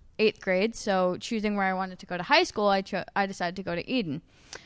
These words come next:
A bunch of my friends said they were also going to Eden, so I'm like, "Okay, great. I'm gonna have, like, a bunch of friends i-, at Eden. We're gonna have, like, a nice graduation." And spoiler alert,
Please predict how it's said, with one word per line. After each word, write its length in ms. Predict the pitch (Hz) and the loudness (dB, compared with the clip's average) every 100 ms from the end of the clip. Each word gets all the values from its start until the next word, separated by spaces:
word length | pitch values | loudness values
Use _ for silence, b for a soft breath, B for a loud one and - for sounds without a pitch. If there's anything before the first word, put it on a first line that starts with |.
| B | B
A 80 | 208 | 2
bunch 200 | 214 294 | 6 6
of 80 | 294 | 4
my 100 | 277 | 2
friends 300 | 262 240 226 | 2 2 2
said 180 | 220 214 | 2 2
they 80 | |
were 140 | 214 208 | 4 4
also 260 | 190 - | 2 0
going 220 | 233 202 196 | -6 -6 -6
to 60 | |
Eden, 260 | - 175 190 | -6 -6 -6
so 100 | 220 | -6
I'm 80 | 226 | -4
like, 160 | 269 | -2
"Okay, 240 | 349 - 453 | -2 0 -2
great. 360 | 240 269 349 - | 2 4 4 2
I'm 180 | - 226 | 0 -2
gonna 160 | 226 | -2
have, 180 | 226 226 | -2 -2
like, 180 | 220 214 | -2 -4
a 40 | |
bunch 240 | 202 208 208 | -4 -6 -6
of 60 | |
friends 420 | - 302 302 294 277 | -10 -6 -4 -4 -4
i-, 240 | 285 269 | -4 -4
at 240 | - 226 214 | -2 0 0
Eden. 480 | 220 214 214 214 214 | 0 0 0 0 -2
We're 100 | 202 | -2
gonna 140 | 208 | -4
have, 160 | 202 202 | -4 -6
like, 140 | 202 | -6
a 40 | |
nice 200 | 208 190 | -4 -4
graduation." 1040 | - 220 262 359 381 381 - 311 262 233 214 | 0 0 2 2 4 4 2 2 4 4 2
And 180 | 190 185 | -2 -4
spoiler 440 | - 180 185 185 | -6 -2 -2 0
alert, 340 | 185 185 254 | 0 2 2